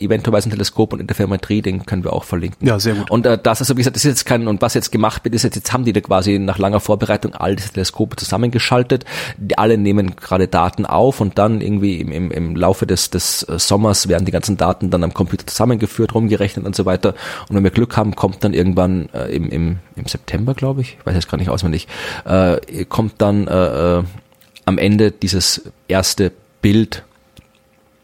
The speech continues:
Speaker 1: Bild mit heraus.
Speaker 2: Mhm. Ich bin gespannt.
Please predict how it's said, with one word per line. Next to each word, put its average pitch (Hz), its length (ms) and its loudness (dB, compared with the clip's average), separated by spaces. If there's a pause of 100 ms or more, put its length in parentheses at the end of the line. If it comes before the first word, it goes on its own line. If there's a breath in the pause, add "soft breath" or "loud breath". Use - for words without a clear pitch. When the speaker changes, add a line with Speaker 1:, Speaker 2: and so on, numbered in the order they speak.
(400)
Speaker 1:
Bild 98 280 0
mit 92 160 -4
heraus. 73 440 -2
Speaker 2:
Mhm. 127 240 2 (720)
Ich 135 120 -2
bin 110 100 -4
gespannt. 107 340 -2